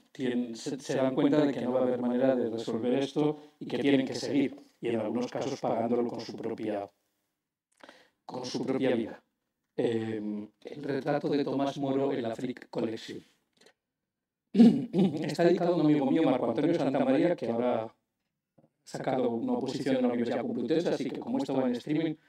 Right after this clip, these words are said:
por ahí llegará. A Marco Antonio Santamaría, retrato de Tomás Moro. Y me refiero a Tomás Moro, me habría gustado ser como él, filósofo, leer libros latinos y escribirlos.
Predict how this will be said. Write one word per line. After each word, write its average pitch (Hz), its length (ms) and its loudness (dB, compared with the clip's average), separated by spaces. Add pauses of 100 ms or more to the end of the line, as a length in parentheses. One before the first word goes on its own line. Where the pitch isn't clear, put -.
(160)
por 123 140 0
ahí 123 160 4
llegará. 120 420 0 (400)
A 120 180 -6
Marco 117 200 -4
Antonio 131 220 2
Santamaría, 139 500 0 (300)
retrato 143 420 2
de 135 140 4
Tomás 117 300 0
Moro. 95 260 -8 (1900)
Y 123 220 -2
me 120 180 0
refiero 139 240 2
a 143 80 6
Tomás 127 300 2
Moro, 135 500 4
me 143 100 0
habría 170 220 6
gustado 190 320 2
ser 165 240 2
como 127 240 0
él, 120 180 2
filósofo, 127 480 -2 (480)
leer 127 300 4
libros 143 340 6
latinos 123 600 2
y 127 60 -2
escribirlos. 120 760 -2